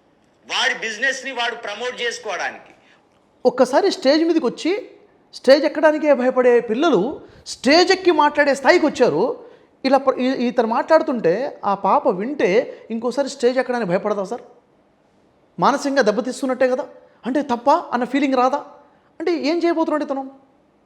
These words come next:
Speaker 1: వాడి అబద్ధాలను వాడు ప్రమోట్ చేసుకోవడానికి, వాడి అక్రమాలను దాచిపెట్టుకోవడానికి.
Speaker 2: "నన్ను ప్రమోట్ చేస్తుంది అమ్మాయి" అంటున్నాడు. నా క్లాసెస్ అటెండ్ అయిన వాళ్ళు వేల మంది ఉన్నారు. సాక్ష్యం, టెస్టిమనీస్ నుండి వందలై టెస్టిమనీస్ YouTube-లో ఉన్నాయి.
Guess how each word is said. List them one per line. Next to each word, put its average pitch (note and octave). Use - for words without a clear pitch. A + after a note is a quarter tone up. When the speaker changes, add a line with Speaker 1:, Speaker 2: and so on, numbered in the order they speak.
Speaker 1:
వాడి A#3
అబద్ధాలను B3
వాడు A#3
ప్రమోట్ G#3+
చేసుకోవడానికి, D#3+
వాడి G#3
అక్రమాలను C4
దాచిపెట్టుకోవడానికి. A3+
Speaker 2:
"నన్ను C#4+
ప్రమోట్ D#4
చేస్తుంది C#4
అమ్మాయి" C4
అంటున్నాడు. G3
నా G3+
క్లాసెస్ B3
అటెండ్ B3+
అయిన A3+
వాళ్ళు B3+
వేల B3
మంది E4
ఉన్నారు. C3+
సాక్ష్యం, G3+
టెస్టిమనీస్ A3+
నుండి G#3+
వందలై G3
టెస్టిమనీస్ A3
YouTube-లో F#3
ఉన్నాయి. G#2